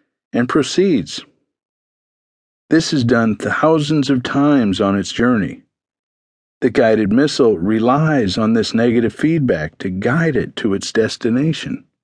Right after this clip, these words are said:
Without this negative feedback, a guided missile would actually not know where it was going and would never reach its target. The same is true for the human servo mechanism.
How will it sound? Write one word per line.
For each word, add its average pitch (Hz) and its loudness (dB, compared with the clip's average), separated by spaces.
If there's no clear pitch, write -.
Without 127 2
this 127 -2
negative 107 0
feedback, 143 -4
a 135 2
guided 143 4
missile 151 2
would 123 2
actually 135 2
not 131 0
know 127 0
where 127 2
it 127 0
was 120 0
going 131 2
and 101 2
would 107 2
never 104 2
reach 104 -2
its 110 -4
target. 127 -2
The 151 2
same 127 2
is 113 -2
true 120 2
for 120 0
the 123 0
human 104 0
servo 95 0
mechanism. 107 -2